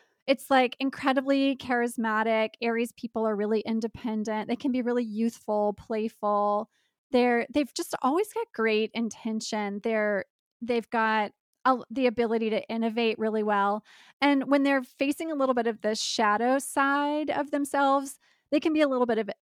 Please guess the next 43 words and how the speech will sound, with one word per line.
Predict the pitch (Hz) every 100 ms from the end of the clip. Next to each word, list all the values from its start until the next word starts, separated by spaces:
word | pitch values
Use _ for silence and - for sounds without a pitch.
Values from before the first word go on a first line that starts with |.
| _ 233
they | 240
can | 254
have | 277 277
some | - 240
impatient | - 254 240 - 233 - - 196 127 - - -
characteristics. | 277 220 220 208 196 - 185 -
So | - 220 208 202
your | 226 240
Aries | - 262 302 -
friend, | 247 233 220 214 -
if | 220
there's | 247 233
anything | 254 254 240
you | 220
would |
ever | 208 208
say | - 214
bad | 208 190
about | 208 214
her, | 233
you | 240 220
might | 196 185
say, | - 190 190 - _
"Okay, | 214 208 139 220
she, | - 196 202
like, | 196 196
has | - 190
no | 190 -
patience | 190 196 190 214
for | 208
anything, | 214 226 247 254 262 _ _ _
but | 254 247
she's | - 254 226 - -
so | 240
much | 220 208
fun | 220 202
in | 196
every | 180 180
other | 175
way." | - 120 -
So | 233
that's | 262 392
Aries. | - 196 185 247 262